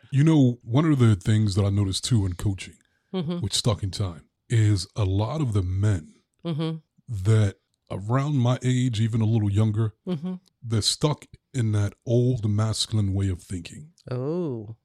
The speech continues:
Speaker 1: That
Speaker 2: yeah.
Speaker 1: old, "I'm a man and a woman's supposed to act like this
Speaker 2: <laughs> Yeah.
Speaker 1: and she's supposed to, you know, cook for me and she's supposed to clean
Speaker 2: Yeah.
Speaker 1: and she's supposed to,"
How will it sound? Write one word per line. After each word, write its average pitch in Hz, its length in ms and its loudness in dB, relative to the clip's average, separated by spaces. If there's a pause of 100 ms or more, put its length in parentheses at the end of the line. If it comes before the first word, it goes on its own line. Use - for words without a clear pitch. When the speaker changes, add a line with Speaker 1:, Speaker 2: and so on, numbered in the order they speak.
(200)
Speaker 1:
That 107 80 2
Speaker 2:
yeah. 123 220 -2
Speaker 1:
old, 127 520 2 (280)
"I'm 127 140 4
a 131 80 8
man 120 540 2 (200)
and 120 120 -4
a 110 40 -2
woman's 131 280 2
supposed - 260 -2
to - 100 -4
act 120 140 -4
like 117 160 -4
this 139 320 2 (220)
Speaker 2:
<laughs> - 40 -8
Yeah. 156 160 2
Speaker 1:
and 123 500 4 (200)
she's - 160 2
supposed - 360 4
to, 120 140 -2 (240)
you 156 80 -2
know, 120 120 -2
cook - 360 2
for - 100 0
me 143 160 6
and 123 80 0
she's 156 140 0
supposed 135 360 0
to 120 60 -6
clean 139 380 0 (140)
Speaker 2:
Yeah. 147 220 -4
Speaker 1:
and 110 100 -4
she's 156 200 0
supposed - 400 0
to," 143 200 2